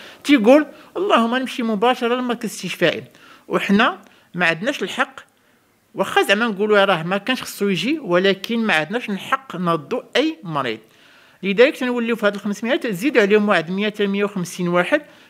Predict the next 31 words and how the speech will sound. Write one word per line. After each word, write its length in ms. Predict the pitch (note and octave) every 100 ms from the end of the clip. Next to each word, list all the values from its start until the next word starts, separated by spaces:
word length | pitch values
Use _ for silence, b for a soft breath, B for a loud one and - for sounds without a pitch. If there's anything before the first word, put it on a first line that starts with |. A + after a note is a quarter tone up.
| B
اللي 120 | - -
أصلا 460 | D#4 - A3+ C#4+ F4 b b b b b b -
كان 200 | A#3 A#3+
ممكن، 640 | A3+ C#4 E4+ E4 G3+ B3+
كان 200 | - F3+
مفروض 640 | F#3 - - G3 B3 - G3
يتعالج 420 | F#3+ F#3+ F3+ C#4+
في 120 | -
المراكز 640 | G3+ G#3 A#3 A#3+ F4+ D#4 A3+
زعما 840 | G3 F3+ G3 A#3 A3+ G#3 F#3+ E3+
اللي 180 | A3+ F#4+
قل 300 | - G4+ F4+
من 80 | B3+
المركز 320 | C4 C4 C4
الاستشفائي، 640 | A3 - - C4+ - E4+ -
آه، 360 | E3 D#3 -
الجامعي. 460 | E3 D3 D#3+ B2 F2+ - _ _ _ _ _ - - B B B B B B
ما 100 | F#3+
نساوش 320 | A3+ D#4 E4
كذلك 460 | - A3+ A#3+ C#4 -
أنه 360 | G#3+ G#3+ G#3+ G#3
هاد 120 | F#3
العام 260 | D#3+ G3+
الأخر 460 | G#3 G#3 - B3+ A4+ _ _ b b b b b F3
مركز 500 | G3 G3+ C4 G3 -
استقبال 360 | E3+ - G#3+ G#3
المستعجلات 640 | G#3+ G3 D#3+ D#3+ G3+ C4
كان 180 | - G3+
عنده 240 | E3 F3+
واحد 220 | G3 D#3+ D#3
الدور 360 | C#3+ G3 D#4+